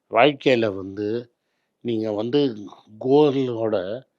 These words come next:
அவுட்கம்மை நம்பி தான் நீங்க வாழறீங்க. முக்காவாசி நம்ம ஸ்டூடெண்ட்ஸு இன்னைக்கு வாழ்க்கையில பண்றது அதுதான். மார்க் வாங்கறதுக்காக தான் படிப்பாங்க,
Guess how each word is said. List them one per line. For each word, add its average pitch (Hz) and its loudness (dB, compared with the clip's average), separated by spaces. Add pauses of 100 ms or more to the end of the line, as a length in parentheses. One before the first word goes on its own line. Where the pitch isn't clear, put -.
(340)
அவுட்கம்மை 135 2
நம்பி 110 -6
தான் 120 -4
நீங்க 101 -6
வாழறீங்க. 90 -4 (880)
முக்காவாசி 120 2
நம்ம 107 -4
ஸ்டூடெண்ட்ஸு 110 -4 (480)
இன்னைக்கு 107 -4
வாழ்க்கையில 117 -2 (100)
பண்றது 104 -6
அதுதான். 85 -10 (1000)
மார்க் 131 -2
வாங்கறதுக்காக 107 -4
தான் 113 -6
படிப்பாங்க, 95 -8